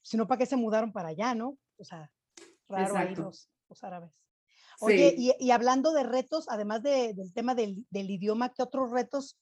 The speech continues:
Speaker 1: te enfrentaste cuando te mudaste a Copenhague?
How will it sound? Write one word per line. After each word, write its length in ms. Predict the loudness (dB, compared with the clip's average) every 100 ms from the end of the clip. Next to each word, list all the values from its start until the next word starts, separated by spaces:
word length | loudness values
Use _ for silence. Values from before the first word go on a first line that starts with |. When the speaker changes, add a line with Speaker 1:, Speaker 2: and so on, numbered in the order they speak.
| _ -6
Speaker 1:
te 80 | -4
enfrentaste 480 | -2 -2 -2 -4
cuando 200 | -6 -6
te 80 | -6
mudaste 400 | -6 -4 -4 -6
a 240 | -4 -4 -6
Copenhague? 580 | -8 -10 -10 -10 -14